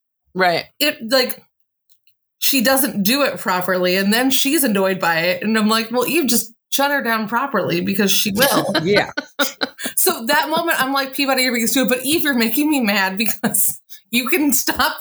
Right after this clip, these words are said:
Speaker 2: this shit right now.
Speaker 3: Handle this, God damn it.
Speaker 2: <laughs> Like, because
Speaker 3: Yeah.
Speaker 2: if she would stop it the way she knows how, Peabody would do less of this shit. Like,
Speaker 3: Yeah.
Speaker 2: that's how
Speaker 3: No,
Speaker 2: these
Speaker 3: you're right.
Speaker 2: things <laughs> work.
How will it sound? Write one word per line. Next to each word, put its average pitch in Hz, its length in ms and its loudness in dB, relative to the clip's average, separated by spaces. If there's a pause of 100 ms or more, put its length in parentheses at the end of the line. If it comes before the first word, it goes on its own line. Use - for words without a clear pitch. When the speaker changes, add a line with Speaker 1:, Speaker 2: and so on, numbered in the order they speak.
(140)
Speaker 2:
this - 380 0 (160)
shit - 400 -4 (100)
right 240 140 0 (140)
now. 285 160 0
Speaker 3:
Handle 381 240 2
this, 294 400 2
God 220 220 4
damn 220 260 2
it. 269 260 2 (600)
Speaker 2:
<laughs> - 0 - (500)
Like, 262 320 0 (280)
because 330 200 4
Speaker 3:
Yeah. 359 100 6
Speaker 2:
if - 60 0
she 349 140 2
would 320 180 0
stop 370 480 0
it 269 360 -2
the 269 100 0
way 269 180 0
she 294 160 -2
knows 277 200 0
how, 277 320 0
Peabody 320 340 0
would 285 200 2
do 285 180 0
less - 240 0
of 208 100 -2
this 190 140 0
shit. - 280 -2 (1200)
Like, 175 180 2
Speaker 3:
Yeah. 220 80 4
Speaker 2:
that's 240 280 0
how 247 120 4
Speaker 3:
No, 277 40 2
Speaker 2:
these 269 120 2
Speaker 3:
you're 285 100 6
right. 311 100 4
Speaker 2:
things 262 240 2
<laughs> - 0 -
work. 247 380 0